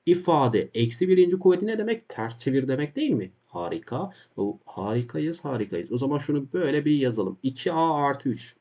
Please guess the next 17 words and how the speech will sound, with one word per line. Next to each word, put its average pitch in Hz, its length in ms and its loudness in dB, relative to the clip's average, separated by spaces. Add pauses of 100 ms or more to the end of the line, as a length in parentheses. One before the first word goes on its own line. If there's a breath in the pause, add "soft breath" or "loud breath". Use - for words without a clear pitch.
(100)
Bakın - 180 -14
aynı 156 260 0
ifadeyi 120 380 -2
yazıyorum. 101 400 -2
İki 165 380 -2
a 131 300 0 (540 soft breath)
artı 107 460 -4
üç - 420 -2 (200)
bölü 165 400 8
üç 208 240 -2
a. - 180 -6 (1300)
Üzeri 143 300 8
eksi 196 400 0
bir. 190 280 0 (180)
Neye 160 380 2
eşit 190 240 0
olacak? 135 480 0